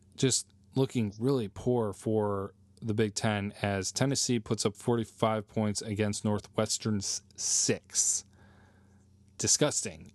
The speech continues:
And Northwestern's quarterback Q B R ratings are basically negative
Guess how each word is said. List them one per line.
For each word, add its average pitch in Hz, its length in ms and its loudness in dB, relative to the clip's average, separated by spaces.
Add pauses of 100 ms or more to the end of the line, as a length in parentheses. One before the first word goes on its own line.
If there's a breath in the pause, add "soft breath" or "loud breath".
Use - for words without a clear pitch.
And 113 460 0
Northwestern's 135 640 0
quarterback 123 560 0 (320)
Q - 200 2
B 123 120 2
R 117 160 2
ratings 113 420 0
are 104 220 -2
basically 110 560 2
negative 107 720 0